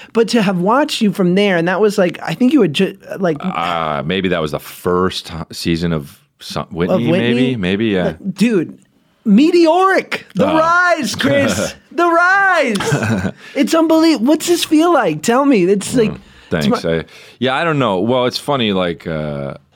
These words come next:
Speaker 2: <sighs> I don't know. I sometimes, I just, like, I like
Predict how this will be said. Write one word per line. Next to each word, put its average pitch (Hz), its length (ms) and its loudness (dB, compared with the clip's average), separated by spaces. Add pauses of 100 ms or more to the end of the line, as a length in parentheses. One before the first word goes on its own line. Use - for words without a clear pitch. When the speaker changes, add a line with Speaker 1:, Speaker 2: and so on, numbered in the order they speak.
(1400)
Speaker 2:
<sighs> - 0 -
I - 1200 -18
don't 113 140 -6
know. 71 400 -8
I 90 60 -14
sometimes, 110 560 -8 (800)
I 117 100 -4
just, 151 240 -4
like, 151 220 -4 (1700)
I 95 120 -4
like 104 300 -2